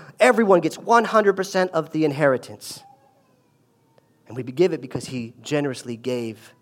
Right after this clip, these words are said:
His Son, Jesus Christ, who died for us, who rose for us, who gave us a spot as sons and daughters in the kingdom,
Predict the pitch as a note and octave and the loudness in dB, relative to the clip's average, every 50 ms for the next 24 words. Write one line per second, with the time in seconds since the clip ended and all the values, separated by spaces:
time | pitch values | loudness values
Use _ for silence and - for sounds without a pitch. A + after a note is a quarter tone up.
0 | _ _ _ - - A2 - - - A#2+ B2 B2+ A#2+ B2 - _ _ B2+ B2 A#2+ | _ _ _ -18 -16 -14 -12 -10 -8 -8 -8 -8 -10 -12 -16 _ _ -14 -12 -12
1 | B2 A#2+ B2 A2+ - - - - G#2+ F#2+ F2+ F2+ F#2 - - - _ _ _ _ | -12 -12 -14 -16 -16 -18 -14 -12 -10 -10 -10 -12 -14 -18 -20 -20 _ _ _ _
2 | _ _ _ _ _ - - _ _ A#2+ A#2+ B2+ C3 C3+ B2+ - - C3 B2+ A#2+ | _ _ _ _ _ -20 -20 _ _ 2 2 4 2 2 -2 -6 -10 -10 -10 -10
3 | - - - A2 G2 G2 A2+ A#2+ C3 C3+ C3+ C3 - - - C3 C3 C3 B2+ - | -10 -12 -14 -16 -10 -6 -2 -2 0 0 -2 -4 -6 -8 -6 -6 -4 -4 -6 -8
4 | - - - - C#3+ A#2 D3+ D#3 E3 D3+ D3 C3 - B2 - - - - C#3+ C3+ | -12 -16 -16 -14 -8 -4 0 0 2 2 0 -2 -2 -6 -10 -12 -2 2 4 4
5 | C#3+ C3+ B2 - - - - - B2+ A#2 - - - - - _ _ - - - | 4 4 2 -2 -10 -14 -8 -6 -6 -6 -6 -10 -16 -20 -20 _ _ -20 -14 -8
6 | - D3+ D3+ C#3 B2 A#2 - A2+ G#2+ - C#3 D3 D#3 C#3+ B2 A#2+ G#2+ - - - | -6 -4 -2 -2 -4 -6 -10 -10 -4 0 2 4 4 2 0 -4 -8 -12 -16 -20
7 | _ - _ _ _ _ _ - B2 G#2+ A2+ A2 - - C#3+ C#3+ C3 B2 A2 G2+ | _ -20 _ _ _ _ _ -12 -10 -10 -10 -12 -8 -6 -6 -4 -4 -6 -8 -10